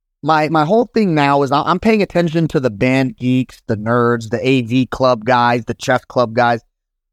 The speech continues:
the dweebs that nobody ever would have invested time into, or they wouldn't have sat at my table at lunch in high school, right? Like, I'm focusing on those guys, and the results I'm getting with them are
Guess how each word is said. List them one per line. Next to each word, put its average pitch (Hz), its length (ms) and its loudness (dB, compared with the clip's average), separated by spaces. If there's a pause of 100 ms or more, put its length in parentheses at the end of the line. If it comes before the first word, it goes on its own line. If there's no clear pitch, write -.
the 170 100 0
dweebs 196 440 2
that 202 180 0
nobody 175 480 0
ever 165 300 0
would 151 200 0
have 143 220 -2 (480)
invested 151 640 0
time 135 340 0
into, 127 380 -2
or 131 380 0 (380)
they 160 100 2
wouldn't 190 280 0
have - 80 -12
sat 160 280 0
at 135 100 -4
my 139 200 0
table 131 440 0
at 107 120 -4
lunch 123 340 0
in 110 80 0
high 107 220 -2
school, 90 280 -6
right? 110 280 0
Like, 117 240 -2 (320)
I'm 196 280 0
focusing 202 440 -2
on 143 180 2
those 143 240 2
guys, 165 280 2
and 147 140 0
the 127 80 0
results 123 520 -2
I'm 185 280 0
getting 147 360 0
with 110 220 -2
them 104 360 -2 (540)
are 117 180 0